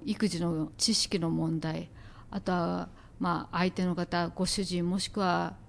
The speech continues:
パートナーでもよろしいんですけども、その方が子育てに対しての、と、サポート能力、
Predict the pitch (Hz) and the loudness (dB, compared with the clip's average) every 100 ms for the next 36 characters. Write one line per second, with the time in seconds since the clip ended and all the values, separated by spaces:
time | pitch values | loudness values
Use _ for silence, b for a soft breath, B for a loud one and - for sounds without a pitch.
0 | - - 196 190 180 175 170 170 170 185 | -18 0 2 4 2 0 0 0 0 0
1 | 185 - 185 175 - 214 214 226 214 - | 0 0 0 0 -2 0 4 4 2 0
2 | - 190 185 185 180 170 170 B B B | 2 2 2 0 2 2 0 B B B
3 | - - - 220 208 202 180 190 196 185 | -4 -2 0 2 2 2 -2 0 0 0
4 | 226 226 226 220 196 - - 180 170 165 | 0 2 4 4 2 -2 -2 0 2 2
5 | 165 190 190 185 185 180 180 170 151 - | 0 0 2 2 4 4 6 4 0 -2
6 | 160 | -8